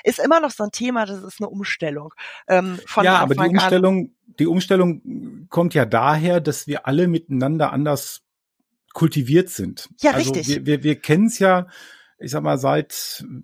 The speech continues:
Speaker 2: seit, seit Kindesbeinen, also zu Hause, im Kindergarten, in der Schule, an der Fachhochschule, an der Uni, wir kennen es ja nicht anders, in der Ausbildung. Wir haben immer jemanden, der uns sagt, was wir tun sollen.
Speaker 1: Mhm.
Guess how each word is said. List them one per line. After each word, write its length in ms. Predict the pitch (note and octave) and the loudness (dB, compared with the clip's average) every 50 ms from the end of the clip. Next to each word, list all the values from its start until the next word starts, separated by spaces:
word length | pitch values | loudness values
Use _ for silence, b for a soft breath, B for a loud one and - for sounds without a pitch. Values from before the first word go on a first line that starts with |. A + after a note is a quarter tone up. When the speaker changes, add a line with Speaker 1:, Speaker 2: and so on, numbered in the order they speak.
| - B2+ A#2+ | -16 -16 -14
Speaker 2:
seit, 440 | C#3 - - C#3+ B2 C3 C#3+ C#3+ | -12 -12 -10 -6 -4 -2 -2 0
seit 200 | C3+ C#3+ C#3+ - | 0 0 0 0
Kindesbeinen, 1000 | - - G3 A#3 B3 A3+ - - - C#3 C3 D3 E3 E3+ D#3+ C3 A#2+ A#2 A#2+ B2+ - | 2 4 6 6 6 4 2 -2 -2 -2 0 0 0 0 -2 -2 -2 -4 -6 -8 -10
also 280 | - C3+ A#2+ B2+ B2+ - | -10 -8 -6 -6 -8 -8
zu 220 | - - B2 G#2+ | -10 -8 -6 -2
Hause, 360 | C3 E3+ G3 B3 A#3 G#3+ E3 | 0 2 2 2 2 2 0
im 100 | - - | 0 -2
Kindergarten, 640 | B2 - F#3+ A3+ A3 G3 F3+ D#3+ D#3 D#3+ D#3+ - D3+ | -4 -2 0 0 0 0 2 2 4 4 2 2 -2
in 100 | C#3+ C3 | -2 -2
der 100 | C3 - | -2 -2
Schule, 840 | - - - F#3 F3+ F#3 F#3 F3+ F3 F3 F3 E3+ F3 F3 - - - - - - - - | -4 -4 -4 -4 -4 -2 0 2 2 2 2 0 0 -2 -4 -6 -8 -12 -14 -14 -12 -10
an 100 | - D3+ | -6 -4
der 100 | - - | -2 -2
Fachhochschule, 600 | - E3+ D#3+ D3 D#3+ - - - D#3+ D#3+ D#3+ D#3 | 0 -2 -4 -4 -6 -10 -8 -6 -2 0 2 2
an 60 | D3+ | 2
der 140 | D#3 - - | 0 -2 0
Uni, 280 | F#3 F3 F3+ F3 D#3+ | 2 2 2 2 2
wir 100 | C#3+ D3+ | 2 0
kennen 380 | - - - F3 G3+ C4 C4+ A#3 | 0 0 0 2 4 6 6 4
es 160 | D3+ - - | 4 2 0
ja 100 | A#2+ A2 | -2 -2
nicht 200 | A2 A2+ G2+ - | -2 -4 -4 -4
anders, 280 | - A#2+ A#2+ A#2 A2+ - | -4 -4 -2 -4 -4 -2
in 80 | D3+ | -2
der 140 | C#3+ D3 - | 0 2 2
Ausbildung. 640 | E3+ F3 F#3 F3+ - - - A#2+ A2 A2+ A#2+ A#2+ B2 | 4 2 2 2 0 -2 -2 0 0 2 2 0 0
Wir 120 | B2 A2+ | 0 0
haben 240 | B2 C#3+ D#3 D#3 D3 | 0 0 -2 -2 -4
immer 280 | D3 F3 G3 A#3 A#3 | 0 2 4 4 4
jemanden, 680 | A3+ E3+ D#3+ D#3+ F3 F3+ G3 G3+ G3 - G#3+ A#3 C4+ C4+ B B B B B B _ - | 4 2 2 2 2 2 0 -2 -4 -4 -4 -4 -4 -4 B B B B B B _ -2
der 140 | D#3 D#3 D3+ | -2 0 2
uns 180 | C#3+ B2+ A2+ | 2 0 0
sagt, 420 | A2+ B2 A#2 A#2 C#3 E3 - - - | 0 0 2 2 2 0 0 -2 -4
was 200 | F3 E3 - - | -4 -4 -4 -4
wir 100 | E3 - | -6 -6
tun 380 | - - F3+ F3+ F3+ F3+ E3+ | -4 -2 0 2 4 4 4
sollen. 440 | C3+ A#2 G#2 G#2+ G#2+ G#2 G2+ G2+ G2+ G#2 G4 | 4 2 0 0 -2 -4 -6 -6 -6 -4 -4
Speaker 1:
Mhm. 160 | C#4 A3 A#3 | -2 -2 -2